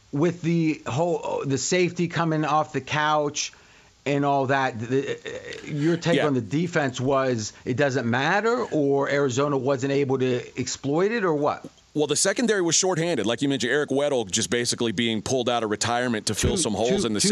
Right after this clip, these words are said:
Speaker 1: plus
Speaker 2: secondary.
Speaker 1: years, right?
Speaker 2: Yeah, a-, and it didn't matter. The secondary played well, but mostly because the front played so well and put Kyler Murray under constant pressure.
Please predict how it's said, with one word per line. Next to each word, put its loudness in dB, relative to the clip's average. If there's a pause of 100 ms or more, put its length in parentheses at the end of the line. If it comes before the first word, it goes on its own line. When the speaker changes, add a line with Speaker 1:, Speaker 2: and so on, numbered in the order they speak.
Speaker 1:
plus 0
Speaker 2:
secondary. 2
Speaker 1:
years, 0
right? 0 (260)
Speaker 2:
Yeah, 0
a-, 0
and 0
it -2
didn't 0
matter. 0
The 0
secondary 0
played 0
well, 0
but -2
mostly 0
because -2
the 0
front -2
played 0
so 2
well 0 (300)
and 0
put -4
Kyler 0
Murray 0
under 0
constant -2
pressure. -2